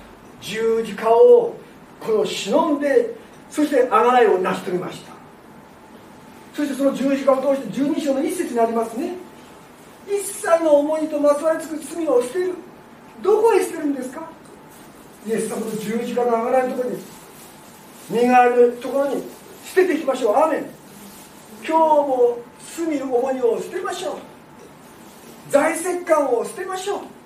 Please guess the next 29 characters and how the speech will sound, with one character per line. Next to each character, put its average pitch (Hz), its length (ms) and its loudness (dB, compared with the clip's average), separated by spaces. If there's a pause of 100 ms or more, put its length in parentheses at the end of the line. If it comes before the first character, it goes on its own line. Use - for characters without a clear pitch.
(1120)
苦 339 200 -8
し 320 200 -10
み 311 80 -8
を 294 120 0
捨 - 80 -8
て 381 120 -10
ま 381 160 -4
し 403 100 -4
ょ - 120 -2 (920)
う。 - 20 -10
病 330 440 4
を 214 200 2 (380)
十 294 180 -2
字 277 80 -4
架 285 60 0
の 277 80 0
主 294 120 -8
の 277 120 -10
と - 80 -10
こ 247 60 -10
ろ 240 60 -6
に 240 60 -6
放 440 180 8
棄 - 20 -2
し - 160 -6
ま 254 80 -2
し 247 120 -6
ょ 220 40 -2
う。 - 20 -4